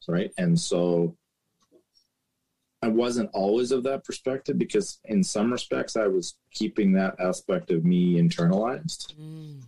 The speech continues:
Speaker 1: because, you know, maybe it's, uh, you know, uh, well, they talk about this in the bo-, book, uh,
Speaker 2: Athena Rising.
Speaker 1: Athena Rising. You know,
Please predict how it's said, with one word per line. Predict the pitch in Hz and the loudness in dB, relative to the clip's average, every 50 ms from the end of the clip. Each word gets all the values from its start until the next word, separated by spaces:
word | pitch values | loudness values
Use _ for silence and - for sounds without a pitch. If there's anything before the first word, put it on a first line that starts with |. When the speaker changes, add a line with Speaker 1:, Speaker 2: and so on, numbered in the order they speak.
| 185 190 180 | -2 -2 0
Speaker 1:
because, | - 101 98 175 - - 101 101 101 98 98 98 98 98 95 95 92 90 - - - - - _ _ _ _ - - 170 - - _ _ _ _ _ _ _ _ _ _ _ _ _ _ _ - | 0 0 0 0 0 -2 0 0 2 2 2 4 4 4 4 2 2 -2 -6 -8 -10 -10 -12 _ _ _ _ -4 -4 -4 -6 -8 _ _ _ _ _ _ _ _ _ _ _ _ _ _ _ -2
you | 214 185 165 170 | 0 0 2 0
know, | 185 185 185 180 - - _ _ _ _ _ - | 0 -2 -4 -6 -6 -8 _ _ _ _ _ 0
maybe | 165 - - - 85 85 85 80 | 2 2 4 4 4 4 4 2
it's, | 80 - - - - - - | 0 -2 -6 -8 -6 -4 -2
uh, | 82 82 82 80 80 80 80 80 80 - - | 0 0 0 0 -2 -2 -2 -4 -4 -2 -2
you | 90 85 | 0 0
know, | 80 78 82 - 92 | 0 0 -2 -2 -2
uh, | 95 - - 110 | -2 -2 -2 -2
well, | 117 95 82 | 0 0 0
they | 95 95 92 110 | 0 0 -2 -2
talk | 104 98 - | -4 -2 -2
about | 85 80 82 82 | 0 0 0 0
this | - 87 80 - | 0 -2 -2 -2
in | 87 80 | -6 -6
the | 78 78 | -6 -6
bo-, | 78 80 85 82 - - - - 90 82 90 | -6 -6 -6 -8 -8 -12 -12 -10 -6 -2 -2
book, | 85 - - - | -2 -2 -2 -4
uh, | - - - - 78 - - 139 135 | -4 -4 -4 -6 -8 -10 -8 -10 -10
Speaker 2:
Athena | - - 139 135 135 135 131 135 | -10 -10 -12 -12 -12 -12 -12 -14
Rising. | 139 143 - 170 170 170 - _ _ _ _ | -14 -14 -16 -16 -18 -20 -20 _ _ _ _
Speaker 1:
Athena | - - - - 95 92 92 87 82 | -10 -10 -6 -2 0 2 2 4 4
Rising. | 80 87 95 101 104 95 87 82 80 78 80 80 82 - _ _ _ _ _ _ _ _ _ _ - | 2 2 0 0 0 -2 -2 -2 -4 -6 -6 -8 -12 -14 _ _ _ _ _ _ _ _ _ _ -4
You | 95 85 | -4 -4
know, | - | -4